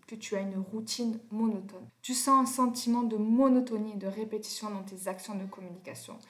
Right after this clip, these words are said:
ce qui peut t'emmener à perdre ton enthousiasme initial. La deuxième chose qui peut montrer que tu ne prends plus de plaisir dans ta com, c'est que tu manques d'inspiration.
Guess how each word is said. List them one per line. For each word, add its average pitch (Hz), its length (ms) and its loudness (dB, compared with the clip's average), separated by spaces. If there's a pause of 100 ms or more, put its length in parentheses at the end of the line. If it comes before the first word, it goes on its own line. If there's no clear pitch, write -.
(220)
ce - 160 -4
qui 226 180 -2
peut 240 180 -2
t'emmener 208 380 4
à 208 80 2
perdre 214 320 -2
ton 190 220 -8
enthousiasme 190 680 -4 (140)
initial. 196 440 -4 (340)
La 196 100 4
deuxième 349 320 4
chose 247 340 0
qui - 100 -14
peut 208 100 -8
montrer 196 380 -4
que 214 80 -10
tu - 200 -14
ne 185 80 -8
prends 185 200 -12
plus 269 220 -8
de 226 100 -2
plaisir 202 320 -8
dans 185 100 -6
ta 190 120 -10
com, 214 220 -10
c'est 202 180 -12
que - 80 -14
tu 202 220 -6
manques 226 200 0 (120)
d'inspiration. 202 680 -6